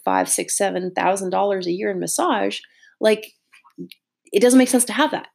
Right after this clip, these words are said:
But if you've got massage coverage and no one's using it, well, you're gonna be paying zero dollars for premiums for massage. 'Cause again, it's experience rated. So that's an example where you might say, "Well,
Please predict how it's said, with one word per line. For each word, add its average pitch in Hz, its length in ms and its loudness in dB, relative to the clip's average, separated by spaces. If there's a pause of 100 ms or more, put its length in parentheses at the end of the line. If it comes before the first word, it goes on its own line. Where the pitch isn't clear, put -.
(120)
But 311 160 4
if 202 100 -6
you've 185 120 -6
got 208 140 0
massage 196 320 -6
coverage 180 340 -4
and 175 100 -6
no 165 100 -4
one's 160 220 -6
using 233 380 2
it, 160 240 -2 (140)
well, 185 160 2
you're 175 180 -2
gonna 202 140 0
be 180 120 -2
paying 175 280 -4
zero 180 360 2
dollars 160 440 -2
for - 200 -10
premiums 165 380 -4
for 165 160 -8
massage. - 400 -6
'Cause 160 180 -4
again, 160 320 -4 (320)
it's - 140 -2
experience - 580 -2
rated. - 280 -4 (320)
So - 160 0
that's 277 280 2
an 311 60 2
example 214 680 2
where 185 260 -2
you 185 160 -2
might 180 220 -2
say, 185 160 2
"Well, 170 440 0